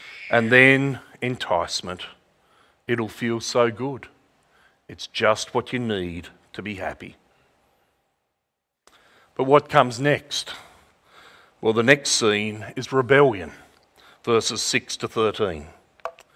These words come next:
"When the woman saw that the fruit of the tree was good for food and pleasing to the eye,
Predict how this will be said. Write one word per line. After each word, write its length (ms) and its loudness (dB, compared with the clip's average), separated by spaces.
"When 160 4
the 60 8
woman 400 10
saw 520 12
that 160 6
the 40 2
fruit 360 6
of 100 4
the 80 6
tree 480 6
was 220 0
good 320 4
for 160 8
food 680 2
and 180 -6
pleasing 500 0
to 100 0
the 180 2
eye, 420 6